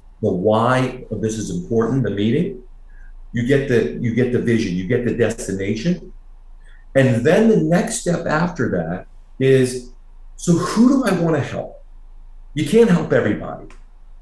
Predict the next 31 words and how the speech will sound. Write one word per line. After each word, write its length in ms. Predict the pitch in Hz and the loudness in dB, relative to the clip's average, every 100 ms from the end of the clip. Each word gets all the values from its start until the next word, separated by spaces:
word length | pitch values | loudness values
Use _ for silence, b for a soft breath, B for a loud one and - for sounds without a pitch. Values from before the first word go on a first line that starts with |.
| - | -2
That's, 320 | 135 - - | -2 0 -2
that's 300 | 139 147 - | -2 0 0
first 280 | 151 147 - | 0 0 0
and 140 | 117 107 | -4 -2
foremost. 500 | 101 92 82 - - - | -2 -2 -6 -12 -20 -10
Do 140 | 139 151 | -4 0
not 260 | 160 170 | 2 0
try 160 | - 151 | 0 0
to 120 | 143 | 0
be 380 | 127 101 101 - - - - 127 | 0 -2 -4 -10 -18 -20 -6 0
everything 460 | 127 135 135 113 | 0 0 0 0
to 100 | 110 | 0
everybody. 520 | 104 98 92 85 90 92 - | -2 -4 -6 -8 -8 -8 -4
We 120 | - | -2
can't, 320 | 180 - - - - - - - - - | -2 -2 -6 -16 -20 -20 -20 -20 -20 -6
right? 440 | 107 143 160 - - - | 0 0 -2 -8 -18 -6
So 120 | 220 | 0
who 280 | 226 254 - | 4 4 4
do 160 | 208 | 2
you 220 | 208 143 117 | 4 2 0
wanna 200 | 92 87 | -2 -4
help? 360 | - - - - - - - - - - - | -8 -12 -14 -20 -20 -20 -20 -20 -20 -20 -10
What 220 | 117 180 | 0 4
is 220 | 254 247 196 | 4 2 0
the 240 | 180 147 | 0 2
area 320 | 151 156 135 | 2 0 0
that 160 | 127 123 | -2 -2
you're 120 | 143 | -2
most 320 | 147 156 - | 0 -2 -2
passionate 520 | 143 175 214 165 107 | -2 -2 -2 -2 -2
in? 260 | 90 87 | -2 -4